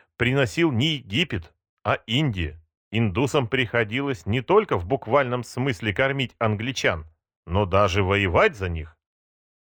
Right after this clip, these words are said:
Сегодня об этом мало кто знает, но общее количество индусов,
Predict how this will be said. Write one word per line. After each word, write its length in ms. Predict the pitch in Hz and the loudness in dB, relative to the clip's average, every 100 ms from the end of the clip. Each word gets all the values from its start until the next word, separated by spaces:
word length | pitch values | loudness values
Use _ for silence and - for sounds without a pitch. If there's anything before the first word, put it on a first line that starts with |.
| _ _ _ _ - - _ | _ _ _ _ -20 -20 _
Сегодня 580 | - 139 147 180 156 175 | -4 0 4 2 4 2
об 100 | 165 | 4
этом 220 | 175 175 | 4 4
мало 340 | 170 196 208 175 | 4 4 4 2
кто 240 | - 185 | 2 0
знает, 580 | 135 165 226 143 85 - _ _ | 2 4 6 4 2 -8 _ _
но 340 | 80 87 113 | -6 0 4
общее 380 | 165 151 - 113 | 4 2 0 0
количество 720 | 131 151 147 139 - 131 135 | 2 0 -2 -4 -4 0 2
индусов, 680 | 127 113 139 226 - 85 - | 2 0 2 2 2 -2 -4